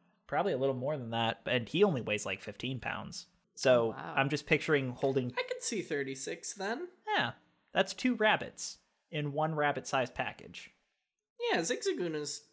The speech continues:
Speaker 3: pretty thick, pretty
Speaker 1: Yeah,
Speaker 3: chonky.
Speaker 1: he's a dense, hairy little lad.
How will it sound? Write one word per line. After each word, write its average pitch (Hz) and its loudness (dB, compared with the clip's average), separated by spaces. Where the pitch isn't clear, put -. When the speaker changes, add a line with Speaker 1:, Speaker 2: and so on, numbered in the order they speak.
Speaker 3:
pretty 135 -4
thick, - -6
pretty 415 2
Speaker 1:
Yeah, 381 6
Speaker 3:
chonky. 147 -4
Speaker 1:
he's 302 2
a 359 0
dense, 247 2
hairy 214 0
little 233 2
lad. 135 2